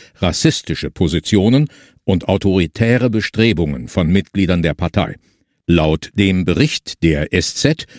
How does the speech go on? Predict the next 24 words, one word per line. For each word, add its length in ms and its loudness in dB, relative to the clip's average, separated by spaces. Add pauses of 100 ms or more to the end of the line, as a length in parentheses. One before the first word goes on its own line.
(280)
will 180 2
das 180 0
mit 120 2
dem 140 2
neuen 340 4
Gutachten 580 0
befasste 520 -2
Koordinierungsteam 1500 0
innerhalb 400 0
des 160 -2
Bundesamts 600 -2
für 160 0
Verfassungsschutz 880 -2 (200)
nun 460 4
auch 220 -2
das 180 -2
Verhältnis 600 0
der 180 0
A 160 -2
F 180 -4
D 280 2 (280)
zu 200 2
Russland 640 -4
berücksichtigen. 800 -2